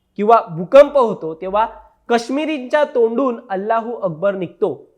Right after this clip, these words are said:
कोणतीही घटना घडली की अल्लाचे नाव बाहेर येते, पण आपले अपयश सध्या कव्हर करण्यासाठी हे सगळं घडतंय. सामान्य काश्मीरी काहीही घडले तर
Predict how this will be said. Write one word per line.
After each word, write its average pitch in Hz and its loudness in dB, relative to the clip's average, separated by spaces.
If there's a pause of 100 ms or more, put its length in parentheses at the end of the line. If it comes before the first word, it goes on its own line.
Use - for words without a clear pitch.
(140)
कोणतीही 196 -8
घटना 185 -2
घडली 220 0 (400)
की 247 -8
अल्लाचे 233 0
नाव 262 2
बाहेर 240 0
येते, 220 -4 (340)
पण 262 4
आपले 262 4 (160)
अपयश 262 6
सध्या 214 -4
कव्हर 226 6
करण्यासाठी 175 -4
हे 175 -10
सगळं 170 -6
घडतंय. 170 -6 (720)
सामान्य 285 4
काश्मीरी 247 -4
काहीही 240 -6
घडले 208 0
तर 240 2